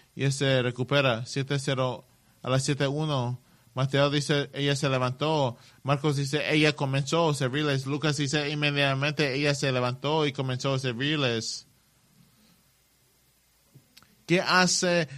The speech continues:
la mujer de la casa con estos hombres? Jesús y Pedro y Andrés y Santiago y Juan también. La esposa dentro de las siete uno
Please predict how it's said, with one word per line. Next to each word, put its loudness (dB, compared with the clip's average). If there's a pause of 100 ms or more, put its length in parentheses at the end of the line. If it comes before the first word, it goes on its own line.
(140)
la 0
mujer 0
de -2
la 0
casa 0
con -4
estos -4
hombres? -2
Jesús -2
y -4
Pedro 0
y 0
Andrés 0
y -4
Santiago -2
y -2
Juan -2 (460)
también. -2 (960)
La 0
esposa -2 (300)
dentro -2
de -2
las -2
siete -2
uno -6